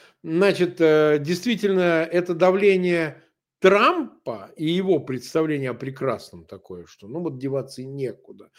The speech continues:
вы всё равно проиграете. Нет, нет, это совсем не так. Он даже не читал его, этот план, а просто вот эти ему, алло, пупс, слышь ты, вот так задвигай, вот так делай.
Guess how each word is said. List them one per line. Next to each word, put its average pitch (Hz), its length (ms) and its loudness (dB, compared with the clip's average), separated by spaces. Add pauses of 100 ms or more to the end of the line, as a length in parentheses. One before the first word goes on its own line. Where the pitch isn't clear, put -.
(160)
вы 139 80 -10
всё 160 120 -4
равно 156 180 -6
проиграете. 135 760 -4
Нет, 220 600 -4 (260)
нет, 160 480 -10 (460)
это 185 140 0
совсем 208 340 0
не 214 100 -2
так. 135 440 -8 (640)
Он 196 120 0
даже 202 220 4
не 233 120 0
читал 123 480 -4
его, 104 260 -10
этот 104 200 -12
план, 240 280 2
а 135 60 -2
просто 135 400 -4
вот 107 180 -10
эти 117 220 -6
ему, 107 340 -8
алло, 233 460 8
пупс, - 360 0 (320)
слышь 254 340 4
ты, 131 420 4 (640)
вот 202 220 4
так 220 220 8
задвигай, 135 680 0 (340)
вот 190 240 4
так 170 320 4
делай. 110 480 -2